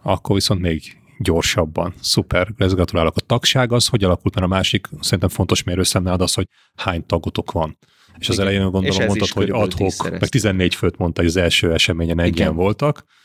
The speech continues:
Speaker 1: akkor az szerintem annál többen vagytok, mint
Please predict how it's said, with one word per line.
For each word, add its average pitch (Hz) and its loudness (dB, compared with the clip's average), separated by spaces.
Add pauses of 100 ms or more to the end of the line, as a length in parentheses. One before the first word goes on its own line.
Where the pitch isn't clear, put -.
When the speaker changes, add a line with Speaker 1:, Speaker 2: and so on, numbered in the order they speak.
(460)
Speaker 1:
akkor - 0
az 98 2
szerintem 98 2
annál 95 2
többen 80 0
vagytok, 80 -4
mint 85 -6